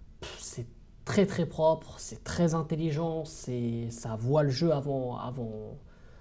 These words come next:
avant tout le monde, il n'y a pas de souci là-dessus, mais dans les duels, ça m'inquiète un peu. Après, est-ce que ce championnat va pas justement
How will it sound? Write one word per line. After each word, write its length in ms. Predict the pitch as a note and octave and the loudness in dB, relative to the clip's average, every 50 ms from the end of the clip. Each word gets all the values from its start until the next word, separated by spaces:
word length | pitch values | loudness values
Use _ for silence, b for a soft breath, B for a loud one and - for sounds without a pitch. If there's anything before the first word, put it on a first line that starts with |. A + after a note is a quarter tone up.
| b b b b b b - | b b b b b b -6
avant 220 | - B2 C3+ C#3+ | -4 -2 0 0
tout 140 | - - E3 | 4 8 10
le 60 | F3 | 12
monde, 400 | F3 F#3 G#3 A3 G3 D3+ C3 - - - | 12 12 12 12 10 10 6 0 -4 -4
il 60 | E3+ | 0
n'y 80 | D3 A#2+ | 0 2
a 60 | A#2 | 2
pas 120 | - F3 E3+ | 2 2 0
de 60 | - | 2
souci 260 | - F3 - - F3 | 0 -2 0 2 2
là-dessus, 460 | E3 D#3 D#3 - F#3 G3 G3 G3+ G3 - - - - - - - - - | 2 2 2 2 4 4 4 2 -2 -10 -16 -20 -20 -20 -20 -14 -8 -4
mais 160 | C3+ C3 B2 | -4 -2 0
dans 140 | A#2+ C#3+ E3 | 4 6 8
les 120 | F3 F3 | 8 8
duels, 420 | D#3+ E3 E3+ F3 E3+ F3+ F#3 F#3 F3+ - - - - - - - - - - - - - - - - - - - - - - - - - - - - - - - | 8 8 6 4 6 4 2 0 -2 -8 -16 -18 -20 -20 -20 -20 -20 -20 -20 -20 -20 -20 -20 -20 -18 -18 -20 -20 -20 -20 -20 -16 -16 -14 -14 -14 -14 -14 -16 -18
ça 220 | - - - D3+ D3 | -14 -6 0 2 4
m'inquiète 420 | D#3 E3+ F3 E3 - F#3+ F3 F#3 | 4 4 4 4 4 4 4 4
un 100 | F3 D#3 | 2 0
peu. 180 | D3+ C#3 A#2 A2+ - - - - - | 0 -2 -4 -4 -6 -10 -12 0 2
Après, 320 | F3 E3+ E3+ - G3 F#3 | 2 2 4 6 8 8
est-ce 220 | F3+ F#3 F3+ F#3 | 10 8 8 6
que 100 | - A#3 | 4 2
ce 160 | G#3+ - G#3+ F#3 | 4 4 4 2
championnat 500 | - G3 F#3 F3+ F#3+ F#3+ G3+ G3 F3+ D3+ | 4 2 0 2 4 4 4 4 4 2
va 180 | C#3 C#3+ C3+ | 2 0 -2
pas 140 | - - D3 | -2 -2 -2
justement 560 | C3+ C3+ C3 - - D3+ D3+ D3+ C#3+ - - | -2 -2 -2 -2 -2 -2 0 -2 -2 -4 -8